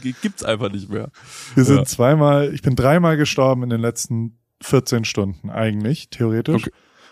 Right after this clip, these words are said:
Speaker 1: Was
Speaker 2: Und
Speaker 1: war
Speaker 2: eine
Speaker 1: los?
Speaker 2: davon hat, hat was mit, auch mit so Grünkohl schmackhaft machen zu tun, weil wir, also wir waren in einem Auto, was uns immerhin vier Stunden und zehn nachts noch nach Hause fahren musste. Also
Speaker 1: Mhm.
Speaker 2: wir hatten eine,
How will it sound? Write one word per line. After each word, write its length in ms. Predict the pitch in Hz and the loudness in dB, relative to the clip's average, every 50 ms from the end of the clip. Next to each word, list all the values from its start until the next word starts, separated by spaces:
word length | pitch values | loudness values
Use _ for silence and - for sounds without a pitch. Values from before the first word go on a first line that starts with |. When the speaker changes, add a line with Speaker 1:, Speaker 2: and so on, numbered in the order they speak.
| - | -2
Speaker 1:
Was 140 | 123 117 123 | -2 0 2
Speaker 2:
Und 40 | 131 | 2
Speaker 1:
war 60 | 131 | 2
Speaker 2:
eine 120 | 131 139 143 | 4 4 4
Speaker 1:
los? 140 | 139 139 127 | 2 2 2
Speaker 2:
davon 300 | - 139 131 135 139 139 135 | 2 0 0 0 0 0 -2
hat, 220 | 127 139 123 - 135 | -2 -2 -4 -2 0
hat 220 | 127 127 123 - | 0 0 0 0
was 220 | 120 120 120 - | -2 -2 0 0
mit, 220 | 127 117 104 - - | -2 -4 -4 -4 -8
auch 220 | - - 120 107 | -6 -4 -4 -2
mit 140 | 117 117 98 | -2 -4 -2
so 100 | - 110 | -4 -4
Grünkohl 400 | 98 - 117 120 120 - 120 107 | -2 0 -2 -2 -2 -2 -4 -4
schmackhaft 460 | - - 120 120 - 120 107 - - | -2 -2 -4 -2 -2 -4 -6 -4 -4
machen 240 | 110 110 - 117 107 | -6 -6 -6 -6 -8
zu 100 | - 117 | -8 -8
tun, 240 | - - 120 120 110 | -8 -6 -6 -4 -2
weil 160 | 110 110 107 | -2 -2 0
wir, 160 | 117 120 113 113 - - - - - _ _ _ _ _ _ _ | 0 0 -2 -2 -8 -20 -20 -20 -20 _ _ _ _ _ _ _
also 320 | - 147 139 131 139 123 | 2 2 2 4 2 2
wir 600 | 120 127 127 127 127 127 127 127 131 135 - - _ _ | 4 4 4 4 4 4 4 2 2 0 -2 -6 _ _
waren 400 | - 131 123 127 135 143 147 156 | -10 -4 0 2 4 4 2 2
in 120 | 139 127 | -2 -2
einem 280 | 131 131 123 120 117 123 | -2 -2 -2 -2 -2 -2
Auto, 600 | - 123 135 165 208 - - 202 196 208 220 - _ _ _ _ | 0 2 4 4 4 4 6 6 6 6 4 0 _ _ _ _
was 280 | - 131 123 131 127 - | -6 0 2 2 2 2
uns 600 | - 143 135 127 127 131 135 127 - - - - - | 0 -2 -2 -2 -2 -2 -4 -4 -4 -6 -6 -8 -4
immerhin 880 | - 135 147 139 127 131 135 135 139 143 143 143 139 139 143 139 139 135 | 0 2 4 4 4 4 2 0 -2 -4 -4 -4 -6 -6 -8 -8 -10 -6
vier 200 | - - 160 156 | 0 2 2 2
Stunden 380 | - - 147 139 135 117 135 | 2 0 -4 -4 -4 -2 -2
und 180 | 127 117 110 - | 0 -2 -2 -2
zehn 640 | - - - 135 135 135 143 147 147 147 147 - - 127 | -2 -2 0 2 2 2 2 2 0 0 -2 -4 -4 0
nachts 400 | 120 123 131 - - - - - | 2 2 2 2 0 -6 -4 -2
noch 360 | 120 113 107 - - - - | -2 -2 -2 -4 -10 -12 -8
nach 180 | 127 117 113 107 | -4 -2 0 2
Hause 200 | 117 117 107 110 | 2 2 2 0
fahren 280 | 95 - 113 104 98 98 | -2 -4 -4 -4 -2 -4
musste. 340 | 95 95 - - - 110 - | -6 -6 -8 -8 -10 -8 -6
Also 260 | 120 113 104 110 98 - _ - - - - | -4 -4 -2 -4 -4 -6 _ -20 -20 -12 -8
Speaker 1:
Mhm. 220 | 127 131 127 147 - | -4 -4 -4 0 2
Speaker 2:
wir 80 | 127 | 2
hatten 260 | 123 123 131 123 117 120 | 2 2 2 0 2 2
eine, 300 | 120 120 120 117 110 | 2 2 2 0 0